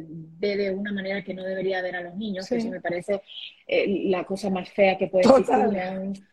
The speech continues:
Speaker 1: un escalofrío total. Y ustedes los españoles, de hecho, creo que llevan mucho esa batuta de, de respetar mucho la privacidad del niño.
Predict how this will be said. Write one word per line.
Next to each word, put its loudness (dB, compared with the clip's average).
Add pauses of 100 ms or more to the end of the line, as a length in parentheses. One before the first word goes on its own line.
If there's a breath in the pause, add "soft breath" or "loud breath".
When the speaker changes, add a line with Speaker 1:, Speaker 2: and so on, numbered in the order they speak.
Speaker 1:
un -2
escalofrío -2
total. -4 (160 soft breath)
Y -4
ustedes -2
los -10
españoles, -16
de -14
hecho, -16
creo -12
que -2
llevan -2
mucho -4
esa -8
batuta -6
de, -4
de -4
respetar -6
mucho -6
la -4
privacidad -8
del -6
niño. -6